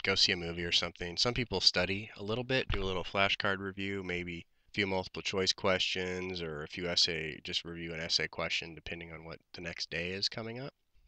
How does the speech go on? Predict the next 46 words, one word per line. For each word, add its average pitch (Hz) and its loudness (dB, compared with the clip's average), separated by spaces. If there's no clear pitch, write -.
I 107 0
know 95 4
I 92 6
did 87 -2
a - -2
few 87 -6
flashcards 85 0
before 92 -4
the 85 -6
M 95 0
B 90 -2
E 85 -4
portion 98 0
of 95 -4
the 95 -8
test 95 6
just - 0
to - -6
kinda 82 -2
get 82 -6
my 85 -8
mind 82 -6
back 80 -4
into 78 -8
the 73 -10
kinda 85 0
instantaneous 85 6
recall 82 0
of 76 -10
elements 160 -2
and 65 -10
tests, - 6
that 87 -2
sort 85 -4
of 82 -10
thing. 80 -8
And 104 6
then, 104 4
you 107 2
know, 101 6
go 117 4
have 127 2
your 123 2
dinner 117 4
and, 101 2
uh, 95 6